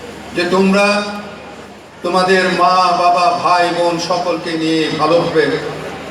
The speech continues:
বেঁচে থাকো, কাউকে হারিয়ে দুঃখের সাগরে যেন তোমরা না ভাসো। আমি আজকে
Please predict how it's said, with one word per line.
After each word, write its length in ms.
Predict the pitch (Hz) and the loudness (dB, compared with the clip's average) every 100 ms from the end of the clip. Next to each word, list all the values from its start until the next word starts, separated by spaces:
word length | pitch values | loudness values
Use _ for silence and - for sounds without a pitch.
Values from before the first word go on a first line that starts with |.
| - - - - 123 | -14 -14 -14 -12 -2
বেঁচে 260 | 180 214 202 | 0 2 2
থাকো, 340 | 269 - 143 - - - - - - - - - - - - - - - - - - - - - | 0 0 -2 -2 -6 -10 -12 -14 -14 -14 -14 -14 -14 -14 -14 -14 -14 -14 -14 -14 -14 -16 -12 0
কাউকে 360 | 180 196 208 | 2 4 2
হারিয়ে 640 | 202 180 196 190 170 - - - - - - - - | 2 2 2 2 0 -4 -8 -12 -14 -16 -16 -16 -2
দুঃখের 300 | 190 208 208 | 2 4 2
সাগরে 440 | - 185 185 190 180 | 2 2 2 2 0
যেন 220 | 175 165 147 - - - - - | 0 0 -2 -4 -10 -14 -8 -2
তোমরা 240 | 165 160 | 2 2
না 180 | 151 151 | 4 2
ভাসো। 480 | 147 135 127 120 - - - - - - - - - - - - - - - - - - - - - - - - | 2 0 0 -2 -4 -6 -10 -12 -12 -14 -14 -14 -16 -16 -16 -16 -16 -16 -16 -16 -16 -16 -14 -14 -14 -16 -12 -4
আমি 540 | 190 180 185 185 185 - - - - - - - - - - - - - - | 0 2 2 2 0 -4 -8 -10 -10 -12 -12 -14 -12 -14 -14 -14 -14 -14 -4
আজকে 400 | - - - 196 | 0 0 2 2